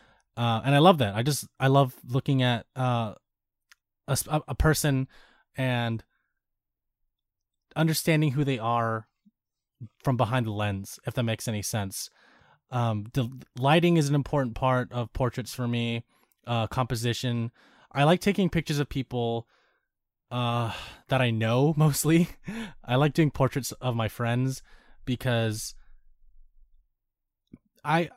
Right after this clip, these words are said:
I just want to capture a memory,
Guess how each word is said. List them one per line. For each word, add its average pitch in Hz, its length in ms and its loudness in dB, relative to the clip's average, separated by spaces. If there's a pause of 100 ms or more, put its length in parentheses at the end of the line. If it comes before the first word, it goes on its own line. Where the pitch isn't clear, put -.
(440)
I 160 140 -2
just 170 220 -2
want 170 260 2
to 143 640 0 (240)
capture 156 380 4
a 131 40 6
memory, 123 580 2